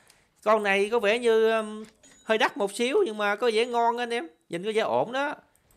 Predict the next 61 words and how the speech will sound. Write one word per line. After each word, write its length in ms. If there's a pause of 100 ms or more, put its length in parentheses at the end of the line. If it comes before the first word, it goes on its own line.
(280)
Còn 200
cái 80
này 120
còn 200
phải 100
làm 580
ba 200
cái 100
upgrade 300
nữa 140
lận. 400 (680)
Mà 100
bây 140
giờ 220
upgrade 220
tiếp 140
theo 100
đến 160
mười 120
lăm 260
ngàn 260
rồi. 200
Chả 200
lẽ 340
mười 160
lăm 220
ngàn 160
sau 100
đó 80
nó 100
lại 180
giảm 180
xuống 180
còn 160
hai 140
ngàn 240
hay 100
sao? 360 (800)
Nên 160
là 140 (100)
tôi 100
nghĩ 140
chắc 200
là 60
ngon 320
đó. 140
À, 380
con 120
này 100
đi 120
story 400
không 140
biết 140
có 80
up 140
full 160
nổi 140
hay 80
không 240
nữa 60
ta. 320